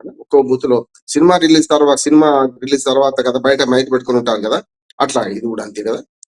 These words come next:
కనుక అందరూ చెప్పరు, కొందరేమో ఎవరికి ఓటేస్తారో అసలు చెప్పరు. కనుక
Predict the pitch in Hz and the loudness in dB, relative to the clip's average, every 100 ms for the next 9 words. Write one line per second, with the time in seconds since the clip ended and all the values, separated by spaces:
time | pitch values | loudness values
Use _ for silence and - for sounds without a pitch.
0 | - 196 127 135 170 156 131 - 123 120 | -10 -6 -4 0 -2 0 -2 0 -2 -2
1 | 120 _ - 135 139 147 156 127 135 147 | -6 _ -4 0 2 4 4 4 2 2
2 | 135 131 127 143 117 131 120 117 113 110 | 0 0 0 0 -2 -4 -4 -4 -6 -6
3 | 107 120 | -4 -4